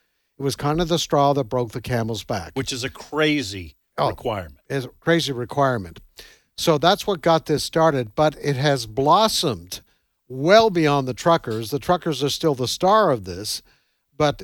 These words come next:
Speaker 1: it has blossomed well beyond that for people who just say, "We can't put up with these mandates anymore. We can't be put up, put up with being told that you're gonna lose your job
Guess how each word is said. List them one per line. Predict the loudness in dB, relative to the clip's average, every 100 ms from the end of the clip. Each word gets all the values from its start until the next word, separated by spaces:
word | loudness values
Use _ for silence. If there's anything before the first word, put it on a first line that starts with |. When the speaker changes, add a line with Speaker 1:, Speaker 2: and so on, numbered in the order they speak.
| -6
Speaker 1:
it | -6 -4
has | -10
blossomed | -4 2 2 2 -4 -2
well | 2 2 2
beyond | 0 0 0 -2
that | -2 -2
for | -6 -12
people | -6 -4 -2 2 2
who | 0
just | 0 0 0
say, | 2 4 2 0 -8 _ _ _ _
"We | -4 -4
can't | -2 0 -2 -2
put | 2
up | 4 2
with | -2
these | -4 -4 -2
mandates | -2 0 2 0 0
anymore. | -4 -4 -4 -4
We | -4 -6
can't | -2 -4 -2
be | -2 -2
put | -2 -2 2
up, | 2 2 _ _ _ _
put | -2
up | -2 -2
with | -6 0
being | 2 2 -2
told | 2 4 6 6 4 0 -10 _ -20 _ _
that | -2 0
you're | 0
gonna | 0 2 2
lose | 2 0 -2
your | -4
job | 2 4 4 2 -4